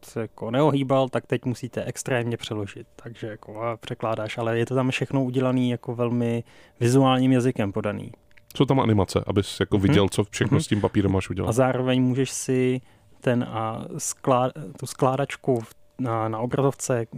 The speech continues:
Speaker 1: jako přibližovat, oddalovat, natáčet, ona je tam jakoby tři D.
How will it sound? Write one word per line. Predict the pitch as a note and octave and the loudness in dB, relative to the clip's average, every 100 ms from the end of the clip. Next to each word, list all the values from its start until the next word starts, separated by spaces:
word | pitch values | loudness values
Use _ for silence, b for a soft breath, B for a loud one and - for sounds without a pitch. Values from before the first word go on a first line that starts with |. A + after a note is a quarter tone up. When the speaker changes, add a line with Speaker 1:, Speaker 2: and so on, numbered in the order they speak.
| C3 - | -12 -14
Speaker 1:
jako | - | -18
přibližovat, | C3+ - C3+ C#3+ C3 C3 B2+ A#2+ | -6 -2 2 2 4 4 2 0
oddalovat, | A#2+ A2+ A#2+ A#2 A#2 - | -4 -2 2 2 0 -2
natáčet, | A#2+ B2 A#2 - A#2+ - | -2 0 -2 -2 -6 -4
ona | A#2 | -4
je | A#2 | -4
tam | A#2+ | -6
jakoby | A#2 - A#2+ A2 - | -6 -8 -6 -8 -8
tři | - A2+ | -2 0
D. | G#2 | 0